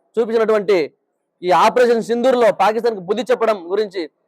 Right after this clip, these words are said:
మనం చెప్-, ఎంత గొప్ప చెప్పినా ప్రధానమంత్రి గారితో అది మనకు, ఆ, అంత చిన్నగానే ఉంటుంది. కాకపోతే ఈ దేశ ప్రధాని ఇప్-, ఎప్పుడు మాకు దేశ ప్రధాని బా-, నరేంద్ర మోదీ గారే ఉండాలని కోరుకుంటూ ఈ యొక్క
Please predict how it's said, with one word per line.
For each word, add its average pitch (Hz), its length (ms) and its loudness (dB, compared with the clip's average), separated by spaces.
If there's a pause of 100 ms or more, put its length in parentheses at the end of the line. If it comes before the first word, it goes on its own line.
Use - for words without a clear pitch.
(160)
మనం 190 140 -2
చెప్-, 180 360 -8
ఎంత 190 160 -2
గొప్ప 220 360 -2
చెప్పినా 233 240 -2
ప్రధానమంత్రి 208 540 -2
గారితో 185 380 0 (680)
అది 180 200 0
మనకు, 170 560 -6
ఆ, 160 40 -2 (300)
అంత 160 220 -6
చిన్నగానే 196 540 -2
ఉంటుంది. 185 380 0 (380)
కాకపోతే 196 600 0 (880)
ఈ 180 80 -4
దేశ 196 220 2 (120)
ప్రధాని 208 520 0 (420)
ఇప్-, - 340 -20
ఎప్పుడు 190 520 0
మాకు 214 300 2
దేశ 196 200 2
ప్రధాని 214 460 0
బా-, 160 320 0 (380)
నరేంద్ర 220 300 2
మోదీ 226 220 0
గారే 220 180 2
ఉండాలని 233 400 2
కోరుకుంటూ 214 720 -2 (440)
ఈ 196 40 -4
యొక్క 208 380 2